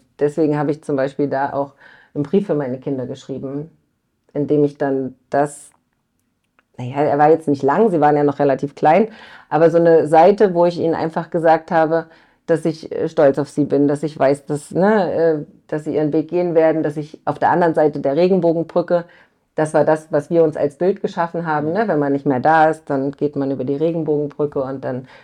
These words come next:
trifft man da die Menschen wieder, ähm, die man schon verloren hat. Und das war so das, was ich dann einfach noch mal festhalten wollte, einfach, weil ich, ähm, mir nicht sicher war, dass zum Beispiel mein Mann oder meine Mutter, wenn ich jetzt gestorben bin,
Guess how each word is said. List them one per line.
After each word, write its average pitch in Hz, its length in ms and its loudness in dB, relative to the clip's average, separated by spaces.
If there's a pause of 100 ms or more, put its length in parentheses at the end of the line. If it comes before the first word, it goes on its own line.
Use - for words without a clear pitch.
trifft 151 240 -8
man 143 140 -2
da 135 100 2
die 143 120 -2
Menschen 160 420 -4
wieder, 151 320 0 (320)
ähm, 139 360 -6
die 147 100 -2
man 143 160 2
schon 143 180 -2
verloren 156 380 0
hat. 175 300 -6
Und 147 180 -4
das 165 180 -2
war 170 180 4
so 165 140 0
das, 170 440 0
was - 340 -4
ich 170 80 -8
dann 156 160 0
einfach 165 320 -4
noch - 180 -6
mal 156 480 -4 (300)
festhalten 147 680 -2
wollte, 165 320 -2
einfach, 190 440 -2 (420)
weil 160 160 4
ich, 160 180 0
ähm, 151 540 0
mir 165 220 0
nicht 160 180 -2
sicher 208 300 0
war, 147 240 0
dass 151 160 -4 (240)
zum 156 120 -4
Beispiel 151 240 0
mein 143 220 2
Mann 156 220 4
oder 160 160 2
meine 143 220 -2
Mutter, 165 280 0
wenn 156 340 -2 (580)
ich 139 120 -8
jetzt 151 200 -6
gestorben 147 420 0
bin, 165 220 0